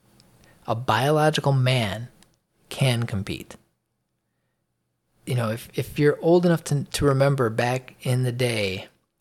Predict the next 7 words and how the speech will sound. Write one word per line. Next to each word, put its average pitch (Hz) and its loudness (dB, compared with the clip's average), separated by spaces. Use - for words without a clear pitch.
of 120 -8
the 110 -2
Soviet 139 4
Union 139 0
and 120 -6
East 156 -2
Germany, 120 -2